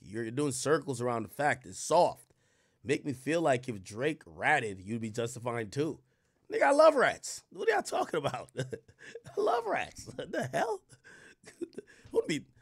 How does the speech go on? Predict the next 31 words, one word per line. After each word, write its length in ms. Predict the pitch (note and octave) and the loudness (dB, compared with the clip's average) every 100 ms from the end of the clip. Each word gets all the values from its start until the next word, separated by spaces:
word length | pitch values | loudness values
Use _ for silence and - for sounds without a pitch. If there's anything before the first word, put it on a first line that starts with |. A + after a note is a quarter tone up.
| _ | _
I 20 | - | -2
don't 100 | C#4 | 0
need 100 | C4 | 0
to 60 | |
justify 640 | E3 D3 G3+ - F#3 A3+ - | 4 6 6 2 0 2 2
it. 100 | - | 4
Be 60 | |
like, 180 | F#4 - | 4 6
"Yo, 340 | A4 A4 G3 C3+ | 4 4 2 2
he's 120 | D#3 | 0
my 180 | F#3 E3+ | 0 -2
favorite 380 | - F#3+ G#3 D3+ | 2 2 2 2
rat." 320 | D#3 A#3 - | 4 4 2
<laughs> 40 | |
The 360 | - D#3 C#3 C3+ | -4 -2 0 0
hell? 300 | D#3 F#3 C3 - - - - _ _ - | 2 2 0 -4 -10 -20 -20 _ _ 8
Yo, 300 | B3 A3+ A#2+ | 10 10 6
you 140 | E3+ | 2
gotta 240 | B3 A#3+ G#3 | 10 12 12
realize, 520 | G#3+ G3 C3+ A2 - _ _ _ | 10 10 10 6 -8 _ _ _
when 140 | E3 | 0
it 80 | F#3 | 6
come 180 | C4+ C#4 | 6 6
to 60 | |
me, 200 | G#3+ C4+ B4 F4 _ _ _ _ _ | 6 6 6 2 _ _ _ _ _
this 240 | - D4 B3+ | 4 6 10
won't 220 | D4+ D4+ | 8 10
be 80 | C#4+ | 8
the 100 | G#3+ | 10
first 360 | B3+ C#4+ F3 | 10 10 10
rat 200 | F3+ C4+ | 10 10